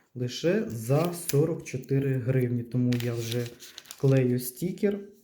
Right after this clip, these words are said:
Зверніть увагу, хороша знижка і хороша ціна. Напій кисломолочний Лактонія.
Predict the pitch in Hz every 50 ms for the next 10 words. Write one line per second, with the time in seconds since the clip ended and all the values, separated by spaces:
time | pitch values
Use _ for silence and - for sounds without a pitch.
0 | _ _ _ _ 135 131 127 139 131 135 131 123 - - 123 123 135 151 170 180
1 | 175 226 220 220 - - - - - _ _ _ _ _ - 139 139 135 131 120
2 | - - - 117 123 - - - - - _ 117 107 - 131 139 165 196 - -
3 | - 165 147 139 - 127 120 127 127 - 135 127 - - 143 131 120 101 - -
4 | - - - - - - - - - - - - - 160 208 220 214 - - 170
5 | 156 143 143 147 143 - - - _ _ _ - 151 139 - - 156 143 143 139
6 | 135 131 127 127 123 - - - 131 131 127 123 127 123 123 - - 160 185 208
7 | 214 208 202 190 185